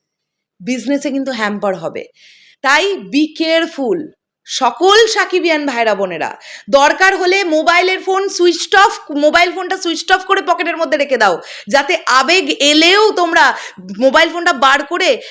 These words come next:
ভিডিওটা, আহ, ফোনটা on করতে করতে সিনটা চলে যায়। এই ব্যাপারটা কিন্তু করতেই হবে, করতেই হবে। আর এছাড়াও আমার মনে হয়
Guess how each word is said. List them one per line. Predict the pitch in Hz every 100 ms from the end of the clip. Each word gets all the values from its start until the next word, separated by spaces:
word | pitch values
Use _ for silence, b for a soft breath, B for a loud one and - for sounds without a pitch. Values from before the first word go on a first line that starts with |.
| B
ভিডিওটা, | 214 294 330 262
আহ, | - 285 233 220 - 247 214
ফোনটা | 330 349 339
on | 349
করতে | 320 339 - 440
করতে | 466 453 466
সিনটা | 415 311 294
চলে | 240 180
যায়। | 135 110 - _ _ _ _ _ _ _ _ _
এই | 262 320 349
ব্যাপারটা | 285 262 285 285
কিন্তু | 294 285 277
করতেই | 240 240 - 254 240 196
হবে, | 160 156 - _ _ _
করতেই | - 330 381 - - 330 359 330
হবে। | 190 143 - _ B B
আর | - -
এছাড়াও | 269 285 339 370 440 508 B B
আমার | 254 285 370
মনে | 349 285 277
হয় | 254 311